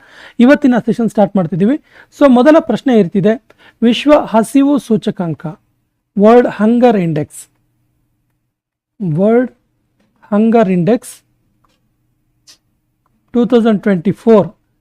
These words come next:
ಇದರಲ್ಲಿ ಭಾರತದ ಸ್ಥಾನ ಏನು? ಸರಿಯಾದ ಉತ್ತರ, ಭಾರತ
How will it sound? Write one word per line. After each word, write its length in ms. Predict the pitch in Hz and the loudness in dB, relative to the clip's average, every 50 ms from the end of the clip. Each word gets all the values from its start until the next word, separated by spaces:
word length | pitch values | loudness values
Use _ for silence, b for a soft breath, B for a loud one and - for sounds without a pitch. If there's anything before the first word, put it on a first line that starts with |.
| _ _ _ _ _ - - | _ _ _ _ _ -4 -2
ಇದರಲ್ಲಿ 360 | 254 262 285 277 269 277 262 | 0 2 4 4 4 2 2
ಭಾರತದ 580 | 190 156 190 196 208 220 226 - 233 214 214 196 | 2 2 4 4 4 4 2 0 -2 0 0 0
ಸ್ಥಾನ 360 | 185 - - 185 160 160 160 | -2 -2 -6 -4 -4 -2 -4
ಏನು? 380 | 170 165 151 147 165 214 285 294 _ _ _ _ _ _ _ _ _ _ _ _ _ - | -4 -4 -4 -4 -4 -4 -6 -8 _ _ _ _ _ _ _ _ _ _ _ _ _ 0
ಸರಿಯಾದ 260 | 220 226 240 233 220 | 4 6 6 6 4
ಉತ್ತರ, 200 | 208 165 220 240 214 175 180 226 _ _ _ _ _ _ _ _ - 185 | 2 2 2 2 2 2 0 -4 _ _ _ _ _ _ _ _ 0 2
ಭಾರತ 300 | 208 226 240 269 - | 4 4 4 2 2